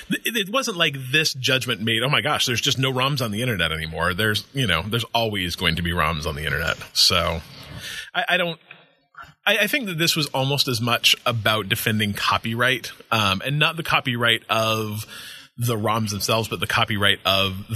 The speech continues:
their, um, logos and their, uh,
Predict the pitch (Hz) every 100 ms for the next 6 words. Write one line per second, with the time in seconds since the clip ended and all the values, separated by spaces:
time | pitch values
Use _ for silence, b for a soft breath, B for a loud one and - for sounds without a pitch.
0 | 95 101 98 95 92 92 - - - 95
1 | 87 82 82 82 85 B B B B B
2 | B - 139 131 127 127 120 113 107 104
3 | 127 - 101 98 95 92 95 - B B
4 | B 104 98 104 98 92 87 87 - 87
5 | 80